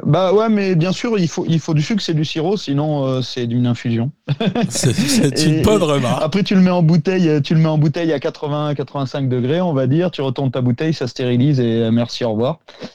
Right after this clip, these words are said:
Speaker 2: Ok.
Speaker 1: Voilà comment on fait du sirop. Donc, c'est pas très compliqué pour faire du sirop de plante.
Speaker 2: Ok.
Speaker 1: On,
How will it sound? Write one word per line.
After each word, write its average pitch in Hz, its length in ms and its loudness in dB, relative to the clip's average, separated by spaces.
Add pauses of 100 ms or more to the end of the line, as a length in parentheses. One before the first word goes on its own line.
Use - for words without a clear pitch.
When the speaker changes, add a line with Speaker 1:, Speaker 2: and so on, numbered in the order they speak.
(120)
Speaker 2:
Ok. 117 160 0
Speaker 1:
Voilà 117 280 2
comment 123 280 2
on - 20 2
fait 120 160 0
du 117 120 4
sirop. 110 420 -2 (100)
Donc, 123 160 0
c'est - 80 -4
pas 127 100 -2
très 143 160 -2
compliqué 123 460 -2
pour - 100 -6
faire 117 120 2
du 117 80 2
sirop 110 220 -2
de - 60 -8
plante. - 540 -8
Speaker 2:
Ok. 113 260 -6 (360)
Speaker 1:
On, - 140 -8